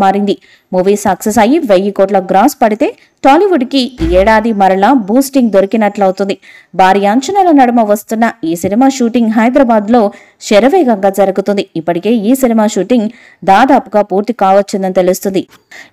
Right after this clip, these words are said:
ఈ సినిమా సెప్టెంబర్ ఇరవై ఎనిమిదిన విడుదల కావాల్సింది. ఈ సినిమా పోస్ట్ పోన్ అయింది. ఈ ఏడాది నవంబర్లో ఈ సినిమా రిలీజ్ చేస్తున్నట్టు వార్తలు వస్తున్నాయి. అటు డిసెంబర్ లాస్ట్ వీక్ అనే వార్తలు కూడా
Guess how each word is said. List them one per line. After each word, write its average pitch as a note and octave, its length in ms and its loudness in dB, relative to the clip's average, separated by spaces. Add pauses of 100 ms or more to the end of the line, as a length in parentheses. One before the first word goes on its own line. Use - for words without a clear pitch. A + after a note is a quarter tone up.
ఈ B3+ 100 4
సినిమా C#4 260 4 (220)
సెప్టెంబర్ D#4+ 400 2 (140)
ఇరవై G3+ 160 0 (100)
ఎనిమిదిన G3+ 320 0 (100)
విడుదల F#3+ 300 0 (120)
కావాల్సింది. F#3+ 540 0 (340)
ఈ D#3 100 -6
సినిమా G3+ 220 2 (100)
పోస్ట్ A3+ 260 -2
పోన్ A#3+ 180 2
అయింది. G#3+ 200 -2 (340)
ఈ - 20 0 (120)
ఏడాది G4 360 2
నవంబర్లో A#3+ 480 2 (260)
ఈ F3 100 -10
సినిమా G3+ 200 -2 (100)
రిలీజ్ A3 300 -2
చేస్తున్నట్టు A3 540 -2
వార్తలు G3 320 0
వస్తున్నాయి. G#3 340 -6 (340)
అటు F3+ 120 0 (100)
డిసెంబర్ A3 420 2
లాస్ట్ A3+ 360 -2
వీక్ A#3 180 -2
అనే G#3+ 180 0
వార్తలు G#3 380 0
కూడా G3 140 2